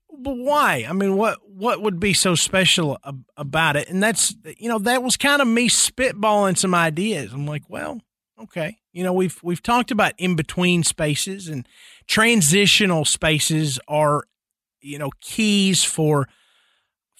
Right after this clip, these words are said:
finding, you know, evidence of s-,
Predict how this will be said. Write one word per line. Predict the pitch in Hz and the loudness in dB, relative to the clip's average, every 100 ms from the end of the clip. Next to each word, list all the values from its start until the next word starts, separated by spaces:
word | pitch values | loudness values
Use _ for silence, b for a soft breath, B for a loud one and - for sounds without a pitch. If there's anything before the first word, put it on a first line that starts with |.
| _ | _
finding, | 214 240 262 240 226 214 202 | 0 2 2 2 2 2 0
you | 165 165 196 | -4 -6 -2
know, | 175 175 - 76 _ - | 0 -2 -6 -18 _ -2
evidence | 208 220 214 190 | 2 2 2 0
of | 175 | 0
s-, | - - | 0 -2